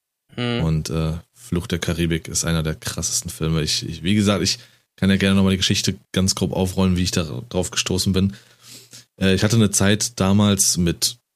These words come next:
Speaker 2: vierzehn, fünfzehn irgendwie so, wo ich halt unfassbar viele Filme geguckt habe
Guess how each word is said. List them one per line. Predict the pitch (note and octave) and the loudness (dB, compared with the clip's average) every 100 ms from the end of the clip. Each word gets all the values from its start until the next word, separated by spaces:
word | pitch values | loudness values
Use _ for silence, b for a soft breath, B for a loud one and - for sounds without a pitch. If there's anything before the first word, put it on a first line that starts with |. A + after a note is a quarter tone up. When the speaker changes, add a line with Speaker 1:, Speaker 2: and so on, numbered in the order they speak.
| _ _ _ | _ _ _
Speaker 2:
vierzehn, | _ - - A2 - E2+ | _ -6 -2 -2 -2 -2
fünfzehn | - G2+ - G#2+ | -2 -2 0 2
irgendwie | G2+ F#2+ | 2 2
so, | F#2+ F#2 | 0 0
wo | F2 E2+ | 0 -2
ich | - | 0
halt | E2+ D#2+ - _ _ | -2 -4 -10 _ _
unfassbar | C#3+ C#3 A#2+ - - A#2+ - G2+ | 4 4 4 2 0 0 0 -2
viele | F2+ G#2 F#2 | 0 0 0
Filme | - G#2+ G#2 | 0 2 2
geguckt | F2 E2 - - | 0 -4 -6 -4
habe | F2 E2+ G#2+ | -2 0 0